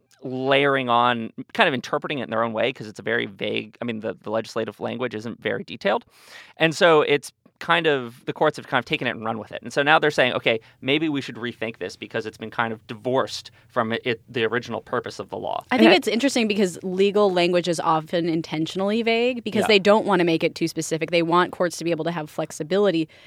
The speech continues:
Speaker 2: But it sounds like there needs to be maybe a little bit more detail added to this specification to say what does undue hardship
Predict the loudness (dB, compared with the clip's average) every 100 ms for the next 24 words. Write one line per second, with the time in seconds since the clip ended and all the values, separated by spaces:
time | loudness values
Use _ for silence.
0 | -4 0 0 4 6 6 6 6 6 2
1 | 0 2 2 2 0 -6 -6 -2 0 2
2 | 2 2 2 0 0 0 0 0 -2 -2
3 | -2 -4 -6 -6 -2 0 0 -2 -2 2
4 | 2 2 -2 -6 -6 -6 -6 -8 -8 -8
5 | -8 -2 0 2 2 0 2 0 2 4
6 | 6 6 6 6 6 6 2 0 -2 -2
7 | -4 -6 -6 -6 -8